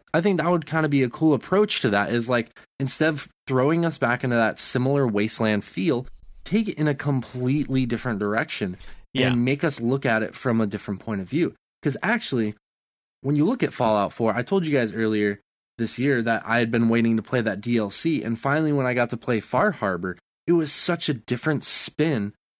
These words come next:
Speaker 1: on the Fallout franchise, and it was super awesome. I had,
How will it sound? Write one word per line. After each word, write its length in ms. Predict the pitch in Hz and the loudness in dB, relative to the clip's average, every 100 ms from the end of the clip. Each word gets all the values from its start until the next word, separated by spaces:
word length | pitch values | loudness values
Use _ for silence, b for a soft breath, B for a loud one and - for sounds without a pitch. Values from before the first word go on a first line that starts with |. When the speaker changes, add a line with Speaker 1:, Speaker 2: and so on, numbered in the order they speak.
| _ - | _ -4
Speaker 1:
on 160 | 123 | -4
the 60 | 120 | -4
Fallout 440 | - 104 110 117 | -4 0 0 0
franchise, 580 | - 175 208 - 92 101 | 0 2 2 0 -4 -6
and 200 | - 127 | -6 -4
it 60 | 113 | -2
was 200 | 131 117 | -2 -2
super 560 | - - 160 147 151 - | -4 0 0 0 -4 -2
awesome. 560 | 123 135 131 143 127 117 | -4 -2 0 0 0 -2
I 140 | - 117 | -4 -6
had, 280 | 123 101 | -4 -6